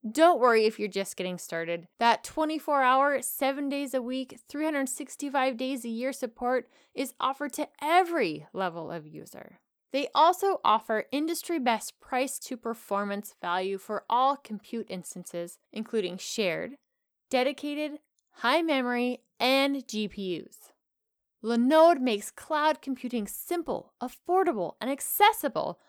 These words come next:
allowing you to focus on your customers, not your infrastructure.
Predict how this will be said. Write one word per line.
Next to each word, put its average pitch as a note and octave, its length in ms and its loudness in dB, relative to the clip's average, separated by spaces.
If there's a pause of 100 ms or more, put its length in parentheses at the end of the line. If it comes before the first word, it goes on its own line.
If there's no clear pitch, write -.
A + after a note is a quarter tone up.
(160)
allowing A#3+ 540 4
you C#4+ 220 -2
to D#4+ 140 -4
focus A#3 360 -2
on G#3+ 180 -6
your G#3+ 100 -8
customers, G3 920 -4 (160)
not G#3 480 4
your F#3+ 160 -4
infrastructure. - 800 -10